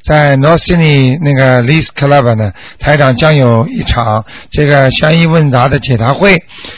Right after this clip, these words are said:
欢迎大家到时候前去参加。那么拿了票子呢，是肯定能进去的，啊，那么不拿票子的话呢，只能去试试看了。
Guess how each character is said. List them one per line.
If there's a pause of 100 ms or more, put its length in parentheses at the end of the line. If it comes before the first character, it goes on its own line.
欢
迎
大
家
到
时
候
前
去
参
加。 (520)
那
么
拿
了
票
子
呢，
是
肯
定
能
进
去
的， (580)
啊， (220)
那
么 (540)
不
拿
票
子
的
话
呢，
只
能
去
试
试
看
了。